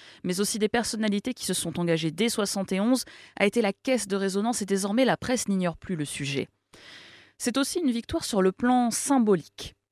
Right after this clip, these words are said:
Grâce, entre autres, au procès de Bobigny, celles qui réclament la liberté de mettre fin à une grossesse prouvent que leur combat n'est pas uniquement un combat de femmes bourgeoises, riches, coupées de la société.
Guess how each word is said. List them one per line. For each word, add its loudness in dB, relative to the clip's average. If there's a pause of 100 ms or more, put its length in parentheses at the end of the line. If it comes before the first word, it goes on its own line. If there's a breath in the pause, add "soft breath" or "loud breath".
Grâce, 0
entre 0
autres, 2
au -4
procès -6
de -4
Bobigny, 2
celles 0
qui -4
réclament 0
la 2
liberté 0
de -6
mettre -4
fin -6
à 0
une -2
grossesse -2
prouvent -8
que -6
leur -2
combat 0
n'est -4
pas -2
uniquement -2
un -4
combat 0
de -2
femmes 0 (360 loud breath)
bourgeoises, 0
riches, -2
coupées 0
de 0
la 2
société. -2